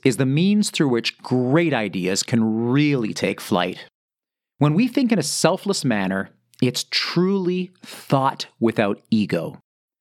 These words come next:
This is the purest form of thought,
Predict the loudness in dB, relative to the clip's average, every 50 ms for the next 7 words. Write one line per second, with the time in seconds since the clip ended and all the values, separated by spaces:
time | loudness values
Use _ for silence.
0 | _ _ _ _ 2 2 2 2 0 -2 -2 -4 -4 -6 -10 -8 -6 -2 0 2
1 | 2 2 2 0 -2 -4 -6 -2 0 0 2 2 0 0 0 0 0 2 2 2
2 | 0 -2 -6